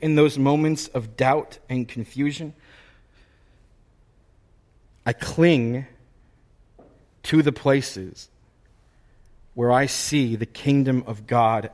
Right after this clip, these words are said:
at work in this world. I cling to the places where I see Jesus Christ working in this world. I cling to the reports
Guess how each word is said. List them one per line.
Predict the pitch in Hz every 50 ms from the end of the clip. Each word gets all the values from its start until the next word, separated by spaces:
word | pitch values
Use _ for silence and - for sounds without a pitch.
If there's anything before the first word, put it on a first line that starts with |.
| -
at | - 110 98 -
work | 95 95 107 117 113 113 - - - _ _ _ _ _ _ _ _ _ - _
in | 117 110 110
this | 117 110 - -
world. | 139 143 127 101 95 92 92 92 - _ _ _ _ _ _ _ _ _ _ _ _ _ _ _ _ _ _ _ _ _ _ _ _ _ _ _ _ _ _ _ _ _ _ _ _ _ _
I | - 131
cling | - - - - - 170 180 175 165 151 143 127
to | 135
the | 127 127 113
places | - - 156 151 156 151 - - 104 104 104 110 123 - - - _ _ _ _ _ _ _ _ _ _ _ _ _ _ _ _ _ _ _ _ _ _ _
where | 127 131 135
I | 135 127 127
see | - - - - - 160 160 143 131 123
Jesus | 117 107 - 110 135 160 156 147 120 143 139 - -
Christ | - - - 151 143 135 110 - - - - - - - _ _ _ _ _ _ _
working | - 120 120 127 147 165 165 - - 139 120 104 104 104 101 - _ _ _ _ _ -
in | 139 139 139 135 127
this | 113 117 131 127 123 - -
world. | 113 113 123 120 113 104 95 87 82 87 - _ - - -
I | - 139
cling | - - - 175 175 175 170
to | 147 160
the | 151 147
reports | 143 135 - - - 175 175 175 - - -